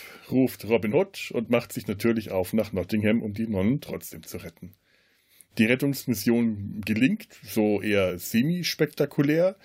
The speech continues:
Die Nonnen können im Sherwood-Wald in Sicherheit gebracht werden. Ein Schoßtrupp, angeführt von Sir Rainulf, der noch eine Rechnung mit Robin begleichen will,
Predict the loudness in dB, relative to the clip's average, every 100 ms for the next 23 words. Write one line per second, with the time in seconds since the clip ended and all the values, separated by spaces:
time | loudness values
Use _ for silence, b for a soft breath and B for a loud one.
0 | B B B B -2 2 2 4 2 0
1 | -6 0 0 2 0 -2 0 2 0 -2
2 | 2 2 2 -6 0 2 2 0 -8 -8
3 | 0 2 2 -2 -6 -2 -2 0 2 2
4 | 2 -4 b b b b b _ _ _
5 | _ _ _ 0 2 2 2 2 0 -2
6 | -2 0 -2 -2 0 0 0 -2 -4 0
7 | 2 4 2 2 2 0 -4 -2 0 0
8 | -2 -4 0 0 2 2 2 0 2 4
9 | 4 0 0 0 2 0 0 2 2